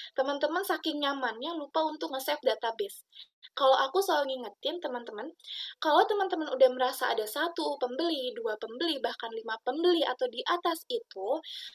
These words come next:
database-nya teman-teman ambil. Follow up-nya jangan di Shopee, follow up-nya itu di WhatsApp.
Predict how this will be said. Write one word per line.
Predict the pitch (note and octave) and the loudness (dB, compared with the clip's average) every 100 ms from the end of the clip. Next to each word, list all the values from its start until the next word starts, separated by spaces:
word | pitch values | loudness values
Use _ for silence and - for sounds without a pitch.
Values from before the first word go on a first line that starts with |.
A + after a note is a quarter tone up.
| D#4+ | 2
database-nya | C#4 D4+ D4+ E4+ G4 G4 | 4 4 0 0 0 0
teman-teman | E4+ D#4+ E4 E4+ D4 | 0 -2 -2 -2 0
ambil. | C4+ B3+ G3+ - _ - - - | -2 -2 -6 -8 _ -20 -16 0
Follow | E4+ E4+ E4 | 6 6 6
up-nya | D4 C#4+ F#4 A4 | 4 2 2 2
jangan | D4 D4 D4+ | 4 2 0
di | D#4 | 0
Shopee, | D#4+ F#4 G4+ D4+ C4+ - - | 2 4 2 -2 -10 -16 -20
follow | - G#3+ A#3+ F#3 | 4 6 8 6
up-nya | - - B3+ E4 | 2 -6 -6 -6
itu | - F#4 | -2 0
di | D4+ | 2
WhatsApp. | C#4 C#4 D4 A3 | 0 2 0 -2